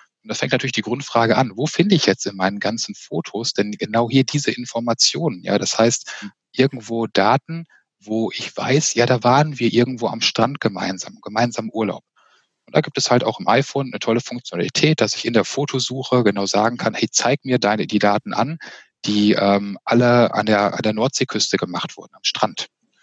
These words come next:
Und kann dann natürlich mit weiteren Suchfunktionen einfach weiterarbeiten und das genauer einschränken. Und, und so kommst du natürlich schnell ans Ziel. Ähnliches gilt auch für,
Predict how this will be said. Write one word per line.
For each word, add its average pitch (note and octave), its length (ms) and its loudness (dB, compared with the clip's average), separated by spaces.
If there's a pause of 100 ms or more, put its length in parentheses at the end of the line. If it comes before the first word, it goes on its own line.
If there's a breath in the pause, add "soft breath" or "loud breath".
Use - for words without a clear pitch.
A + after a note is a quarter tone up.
(420 soft breath)
Und G2+ 140 -8
kann G#2 160 0
dann A2+ 140 2
natürlich B2+ 460 2
mit G2+ 160 -12
weiteren A#2 360 2
Suchfunktionen A2+ 840 -4
einfach - 360 -6
weiterarbeiten F#2+ 960 2
und G#2 80 -12
das G2+ 140 -2
genauer G#2+ 260 0
einschränken. - 640 -4 (200)
Und, G2 280 -12
und G#2+ 120 -12
so B2+ 140 0
kommst C#3+ 300 -2
du C3 40 0
natürlich B2 220 0
schnell A#2 160 2
ans - 300 -2
Ziel. - 320 4 (640)
Ähnliches D#3 380 2
gilt D3 160 0
auch B2+ 80 -2
für, A#2 540 0